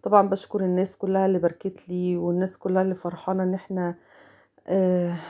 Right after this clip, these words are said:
ورا زياد في حاجة زي كده، وهنا برضك،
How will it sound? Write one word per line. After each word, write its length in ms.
ورا 240
زياد 360
في 140
حاجة 180
زي 220
كده، 360
وهنا 340
برضك، 540